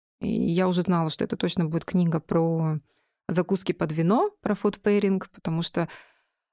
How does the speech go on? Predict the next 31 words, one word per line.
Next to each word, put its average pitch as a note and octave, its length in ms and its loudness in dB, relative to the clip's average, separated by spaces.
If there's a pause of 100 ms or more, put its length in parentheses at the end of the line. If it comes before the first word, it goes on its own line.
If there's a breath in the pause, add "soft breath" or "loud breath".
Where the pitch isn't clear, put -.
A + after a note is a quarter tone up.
э, A3 240 2
все C#4 360 0
наши A#3+ 500 0
дни, A#3+ 480 2
вечера A#3+ 560 2
и B3 200 0
уикенды B3 840 2 (400 loud breath)
<laughs> - 460 -6
в A#3+ 220 0
Эфиопии C4 540 0
проходили A3+ 760 -2 (260 loud breath)
либо G#3+ 240 -2
в G#3 100 -2
итальянском, A#3 720 2
либо G3+ 160 -2
во G#3 140 2
французском G#3 600 -4
ресторане. A3 600 0
То - 100 -4
есть G3 140 -6
это, F#3+ 100 -20
знаете, A3 220 -2
такие F#3+ 200 -4
закрытые A3+ 560 2
рестораны, A3+ 540 0
где G3+ 200 0
владельцы G3 600 0
иностранцы, A#3 760 -2 (320 loud breath)
куда G#3+ 140 0
ты G#3+ 120 -2
въезжаешь, A3 720 0